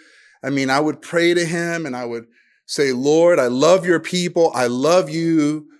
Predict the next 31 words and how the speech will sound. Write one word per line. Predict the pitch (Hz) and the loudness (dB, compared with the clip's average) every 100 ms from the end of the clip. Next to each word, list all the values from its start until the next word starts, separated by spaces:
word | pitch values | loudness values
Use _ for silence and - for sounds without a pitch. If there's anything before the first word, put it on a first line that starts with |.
| _ _ | _ _
Uh, | 131 127 123 123 | -2 2 2 2
why | 127 131 180 | 0 0 2
not | 247 294 | 2 0
now? | 233 262 294 131 127 | 0 -2 -2 -10 -2
Now | 139 185 | 2 4
is | 277 254 | 4 0
a | |
good | 190 208 202 | 0 0 0
time | 196 180 180 | -2 -2 -2
for | 175 - 160 156 147 - _ | -6 -2 2 2 0 -6 _
the | 143 | -10
church | - 180 165 | -2 -2 -2
to | - | -8
grow | 131 170 220 220 | 0 2 4 2
enough | 208 202 196 | 0 0 -2
for | - | -4
me | 160 165 | -2 -4
to | 160 185 | -2 -4
leave | 147 127 120 | -2 -4 -4
my | 127 | -4
job." | 120 165 160 92 - _ _ _ _ _ _ _ _ _ - | 0 2 2 -2 -10 _ _ _ _ _ _ _ _ _ -8
And | 214 | -4
the | 262 | -2
Lord | 247 151 180 190 | 2 2 2 0
hindered | 247 330 320 - | -4 -4 -6 -8
that. | - - _ _ _ _ _ _ _ _ | -12 -18 _ _ _ _ _ _ _ _
He, | - 214 135 | -12 -10 -10
he | 110 185 214 | -8 -4 -2
actually | 165 190 196 208 202 | 2 2 0 -4 -4
said, | 190 202 180 | -2 -2 -2
"No, | 160 151 202 202 | -4 -6 -8 -14